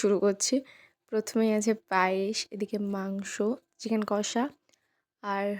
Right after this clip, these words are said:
পাঁপড় ভাজা তোমাদের আগেই দেখিয়েছিলাম, আর চাটনিটা কোথায় রেখেছে এই মুহূর্তে আমি দেখতে পাচ্ছি না। আর এই হাঁড়িতে রয়েছে রাইস, ফ্রাইড রাইস। আর হ্যাঁ, তার সাথে আরও একটা জিনিস রয়েছে, বাবা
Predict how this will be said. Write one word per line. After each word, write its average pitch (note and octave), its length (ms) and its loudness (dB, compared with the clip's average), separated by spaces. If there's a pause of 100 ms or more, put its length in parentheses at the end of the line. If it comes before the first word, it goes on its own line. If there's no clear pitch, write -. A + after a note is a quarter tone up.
(220)
পাঁপড় G3+ 340 -2
ভাজা G3+ 180 -2 (100)
তোমাদের G3+ 320 -2
আগেই G3+ 240 0
দেখিয়েছিলাম, G#3+ 500 -2
আর G#3 60 -2 (120)
চাটনিটা G3 420 0
কোথায় G3+ 220 2
রেখেছে G3 300 0
এই G3 80 0
মুহূর্তে G3 260 -2
আমি F#3 140 0
দেখতে - 220 -6
পাচ্ছি G3+ 320 -4
না। D#4 60 -2 (580)
আর F#3+ 180 -4
এই F#3+ 120 -2
হাঁড়িতে F#3 340 -2
রয়েছে F#3+ 240 2 (460)
রাইস, F#3 220 0 (160)
ফ্রাইড F#3+ 260 0
রাইস। - 180 -4 (760)
আর G#3 160 -4
হ্যাঁ, G3 120 -6 (100)
তার F#3+ 200 -10
সাথে G3+ 200 0 (240)
আরও F#3+ 240 0
একটা G#3+ 240 -4
জিনিস F#3+ 200 -6 (120)
রয়েছে, F#3 280 -2 (460)
বাবা F#3+ 200 0